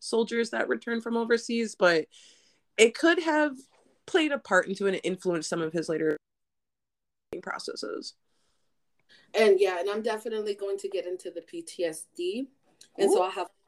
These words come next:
Speaker 2: questions for you in a second. So
Speaker 1: Hey.
Speaker 2: <laughs>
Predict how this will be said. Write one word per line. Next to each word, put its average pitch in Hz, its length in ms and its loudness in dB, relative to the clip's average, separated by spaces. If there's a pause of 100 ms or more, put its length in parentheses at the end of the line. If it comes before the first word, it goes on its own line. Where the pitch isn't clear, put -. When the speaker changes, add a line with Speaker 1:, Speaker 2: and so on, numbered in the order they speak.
Speaker 2:
questions 175 400 -6
for 170 120 -2
you 165 440 -2
in 180 140 -2
a 180 80 -4
second. 151 580 -6 (380)
So - 260 4
Speaker 1:
Hey. 359 240 2 (360)
Speaker 2:
<laughs> 240 640 -4